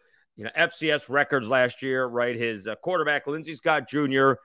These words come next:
had, like, sixty-six touchdowns, uh, on the ground, uh, but sixty of them were in the air. Uh, and they got Malik Hornsby, the young transfer from Arkansas,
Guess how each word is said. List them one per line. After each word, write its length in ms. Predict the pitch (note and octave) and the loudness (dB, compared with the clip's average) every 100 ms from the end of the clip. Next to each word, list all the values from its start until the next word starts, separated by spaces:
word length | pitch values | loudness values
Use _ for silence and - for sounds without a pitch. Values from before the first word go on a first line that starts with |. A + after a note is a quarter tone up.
| _ _ _ | _ _ _
had, 180 | - A2+ | -8 -6
like, 160 | G2+ | -6
sixty-six 1080 | - - F3 - D3+ C3 - - F3+ F3+ - | -10 -6 -6 -6 -10 -12 -10 -2 0 0 -4
touchdowns, 920 | - D#3+ - - D3 C#3+ C#3+ C#3+ - _ _ _ - | 2 2 2 0 4 4 4 0 -8 _ _ _ -12
uh, 80 | A#2 | -8
on 260 | C3+ C#3 B2+ | -2 -2 -2
the 60 | A2 | -2
ground, 880 | D#3+ D#3+ E3 E3 E3 D#3+ D#3+ D3+ D3 A2+ | 4 6 8 10 8 8 6 2 -4 -4
uh, 160 | A2 | -4
but 300 | G2+ G#2 G#2+ | -4 -6 -8
sixty 300 | - - - | -8 -10 -6
of 80 | B2 | -6
them 120 | B2 | -4
were 140 | A#2+ A#2 | -2 -4
in 80 | F#2 | -4
the 180 | G2+ | -2
air. 480 | F3 E3 D#3 D#3 C#3 _ - _ | 2 4 4 2 2 _ -20 _
Uh, 160 | A#2+ B2 - | -4 -4 2
and 340 | A3 A#3+ F#3 | 6 8 8
they 140 | E3+ D3+ | 6 6
got 260 | D3+ D3 | 8 8
Malik 260 | C3+ C3+ D3 | 4 -2 2
Hornsby, 560 | B3+ C#4+ B2+ C3 B2+ | 2 2 -2 -4 -6
the 300 | B2+ B2 A#2+ - _ - | -8 -8 -8 -12 _ -4
young 380 | C3+ E3 C#3+ | 0 2 0
transfer 640 | - D3 C#3 A#2+ - B2 A#2 - | -2 0 0 0 2 2 2 0
from 300 | A#2 G#2+ A2 A3+ | 0 0 -2 -4
Arkansas, 560 | C#4 - D3+ G#2 D#2 | -4 -4 -10 -12 -16